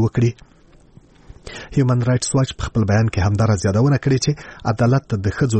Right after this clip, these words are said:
د لاسرسي او د سلګونه مدافع وکیلانو او قاضیانو د روزنې لپاره د افغانستان د قضایي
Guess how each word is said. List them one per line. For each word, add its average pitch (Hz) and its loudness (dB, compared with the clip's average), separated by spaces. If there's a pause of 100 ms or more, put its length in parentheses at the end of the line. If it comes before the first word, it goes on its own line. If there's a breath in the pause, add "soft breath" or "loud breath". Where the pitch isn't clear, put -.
د 98 2
لاسرسي 104 0
او 98 0
د 92 -2
سلګونه 107 2
مدافع 92 0
وکیلانو 113 2
او 90 -2 (120)
قاضیانو 104 2
د 90 -6 (100)
روزنې 139 2
لپاره 143 0 (340 loud breath)
د 104 2
افغانستان 104 -2
د - -6
قضایي 95 0